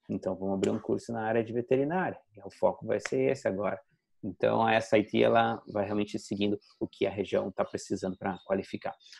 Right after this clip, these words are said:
Os cursos que nós temos hoje, a maior parte se iniciam na caminhada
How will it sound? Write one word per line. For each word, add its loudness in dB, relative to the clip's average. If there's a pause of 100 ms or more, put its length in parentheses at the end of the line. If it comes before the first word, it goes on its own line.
Os -6
cursos -2
que -4
nós 2
temos 2
hoje, 6 (120)
a -4
maior 0
parte -2
se -8
iniciam -4
na -4
caminhada -4